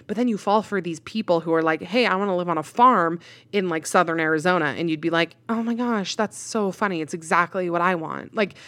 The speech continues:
no, it's not. It's not what you want. And that's fine. That's an okay reason to not date somebody. If your li-, if your life plan is one hundred percent opposite,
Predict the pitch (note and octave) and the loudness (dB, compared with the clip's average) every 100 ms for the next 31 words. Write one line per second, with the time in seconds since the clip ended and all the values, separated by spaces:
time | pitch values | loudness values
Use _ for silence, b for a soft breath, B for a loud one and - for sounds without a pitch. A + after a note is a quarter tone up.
0 | B B C4+ C#4+ C#4+ - C3 D3+ - C4 | B B 4 4 2 -4 -6 -6 -4 -4
1 | - D4 D#4 G#3 - A#2 - - - b | 0 0 0 -2 -4 -8 -10 -14 -18 b
2 | b - B3+ C#4+ - - D4 F#4 E2 B2+ | b 2 4 4 0 -4 -2 -2 -4 -10
3 | B B - C4 D4 E4+ - A#3+ - A#3+ | B B 2 2 4 2 4 2 2 0
4 | F#3+ G3 G3 E3 D#3 D#3 D#3 - D3 D3+ | 2 0 -2 -4 -4 -2 -4 -4 -6 -6
5 | - C#3+ E2+ E2 - B B G#3 G#3 C4+ | -10 -12 -12 -12 -16 B B -2 2 2
6 | A3+ E3+ F3 G#3 - A3+ A3+ G3+ E3+ E3+ | 2 0 2 4 4 4 4 2 0 0
7 | F3 C4 F4+ F4 - b b _ - D4+ | 4 4 4 0 -8 b b _ -6 2
8 | F4 D#4 F#3 E3 E3 C4+ C4+ G3+ G3+ F3+ | 4 6 4 2 -2 2 2 0 -2 2
9 | A#3 C#4 C#4 C#4+ C4 A#3 - A#3 G#3+ G3 | 4 4 4 2 0 -2 0 0 0 2
10 | F#3+ G3+ F#3 D3+ C#3+ | 2 0 -4 -6 -6